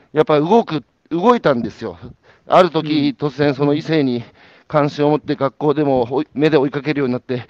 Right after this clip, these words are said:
Speaker 1: 家帰ってもそいつのこと考えて、心がこう、なんかこう、ときめいて、で、そいつの身になんかね、災いが降りかかった時に、人事のように思えずに自分も苦しい、苦しい思いをするっていう。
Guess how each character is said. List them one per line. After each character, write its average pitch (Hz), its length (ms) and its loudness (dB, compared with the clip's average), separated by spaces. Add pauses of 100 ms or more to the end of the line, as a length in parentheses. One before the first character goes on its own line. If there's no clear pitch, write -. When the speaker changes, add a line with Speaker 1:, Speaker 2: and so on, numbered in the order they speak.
(320)
Speaker 1:
家 214 180 2
帰 202 120 2
っ 214 80 4
て 196 100 2
も 170 100 2
そ 165 60 0
い 160 40 0
つ 143 40 -8
の 165 140 0
こ 156 80 -2
と 165 60 -2
考 156 120 -2 (180)
え 143 80 0
て、 139 100 -8
心 139 380 -2
が 143 140 2
こ 120 320 0
う、 - 600 -14
な 151 60 2
ん 143 40 2
か 143 60 0
こ - 120 -12
う、 - 40 -16
と 151 100 -10
き 143 100 -2
め 147 140 2
い 120 40 -8
て、 120 240 0 (800)
で、 185 100 0
そ 202 140 2
い 208 60 0
つ 196 100 -4
の 208 100 4
身 196 140 4
に 196 160 4
な 208 160 6
ん 202 40 0
か 151 120 6
ね、 156 80 4
災 165 340 4
い 156 40 2
が 160 100 2
降 165 80 -2
り 156 80 -2
か 156 100 -6
か 160 80 2
っ 165 40 -6
た 160 120 -2
時 135 200 -8
に、 135 180 0 (400)
人 - 220 -2
事 160 180 -2 (380)
の 165 100 4
よ 185 100 4
う 175 40 4
に 165 40 2
思 156 220 4
え 165 80 2
ず 147 100 -4
に 139 80 0
自 131 140 -6
分 143 160 0
も 135 100 -2
苦 143 180 -6
し 143 200 -8
い、 143 60 -10 (120)
苦 143 180 -8
し - 120 -12
い 170 80 0
思 139 280 0
い 139 40 2
を 113 80 -4
す - 120 -14
る 120 80 -10
っ - 80 -12
て 113 120 -6
い 101 100 -6
う。 104 60 -8